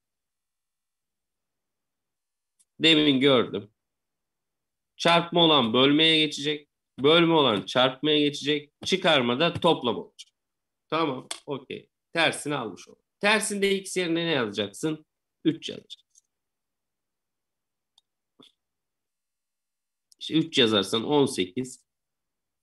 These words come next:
Yirmi üç bölü dört olacak.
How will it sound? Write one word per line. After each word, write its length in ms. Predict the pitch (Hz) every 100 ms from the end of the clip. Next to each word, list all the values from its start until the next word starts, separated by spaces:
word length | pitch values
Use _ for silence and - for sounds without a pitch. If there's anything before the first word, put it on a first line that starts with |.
| _ _ _
Yirmi 460 | 131 143 185 151 113
üç 480 | 101 165 147 - -
bölü 480 | 113 135 165 165 - _ _ _ _ _ _ _ _ _ _ -
dört 420 | 147 147 147 - _ - - _ _ _ _ _ _
olacak. 540 | 127 143 131 127 98